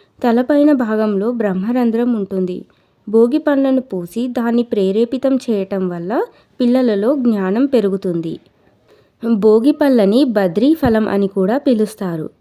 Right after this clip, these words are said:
శివుణ్ణి ప్రసన్నం చేసుకోవడానికి నారాయణుడు బద్రీకవనంలో ఘోర తపస్సు చేస్తాడు. తపస్సుకు మెచ్చి శివుడు వరమిస్తాడు. దీంతో ముక్కోటి దేవతలు శ్రీమన్నారాయణుడికి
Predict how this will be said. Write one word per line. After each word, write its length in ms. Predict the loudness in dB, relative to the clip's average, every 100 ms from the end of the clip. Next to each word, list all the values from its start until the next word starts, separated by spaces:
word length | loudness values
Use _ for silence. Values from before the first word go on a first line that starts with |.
| _ _ -18
శివుణ్ణి 500 | -2 2 4 4 4
ప్రసన్నం 520 | 2 -2 0 0 0 2
చేసుకోవడానికి 1120 | 0 0 -4 -4 -4 -2 -4 -4 -6 -2 -2 -4 _ -4
నారాయణుడు 800 | 0 0 2 2 0 0 -2 -2
బద్రీకవనంలో 1040 | -2 -4 -4 -4 -2 -2 -2 -2 -2 0 0
ఘోర 340 | 0 0 0
తపస్సు 460 | -2 -2 -4 -4 -4 -2
చేస్తాడు. 560 | -2 -4 -8 -8 -12 -16 _ _ _ _ -4
తపస్సుకు 460 | -2 0 -2 -2 0
మెచ్చి 500 | 0 0 -4 -4 -4 -2
శివుడు 460 | -2 0 2 2 0
వరమిస్తాడు. 680 | -2 0 -2 -4 -6 -6 -8 -14 _ _ -6
దీంతో 440 | 0 2 2 2
ముక్కోటి 480 | 4 2 2 2 2
దేవతలు 680 | 2 2 2 0 -2 -2 -2
శ్రీమన్నారాయణుడికి 1300 | -2 -2 0 2 0 0 -2 -2 -2 -4 -4 -2 -2